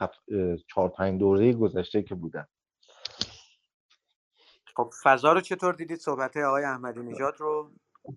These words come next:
Speaker 1: اه، آقای، اول از، اه، آقای احمدی نژاد بخوام شروع کنم. آقای احمدی نژاد و سابقه آشنایی من با ایشون به عنوان یه خبرنگار برمیگرده به سال هشتاد.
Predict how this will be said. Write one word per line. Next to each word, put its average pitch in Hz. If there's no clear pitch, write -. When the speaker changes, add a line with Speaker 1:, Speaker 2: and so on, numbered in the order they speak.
Speaker 1:
اه، 123
آقای، 196
اول 165
از، 117
اه، 104
آقای 117
احمدی 113
نژاد 123
بخوام 113
شروع 107
کنم. 120
آقای 170
احمدی 143
نژاد 143
و 147
سابقه 131
آشنایی 131
من 131
با 123
ایشون 123
به 120
عنوان 117
یه 120
خبرنگار 120
برمیگرده 135
به 113
سال 120
هشتاد. 107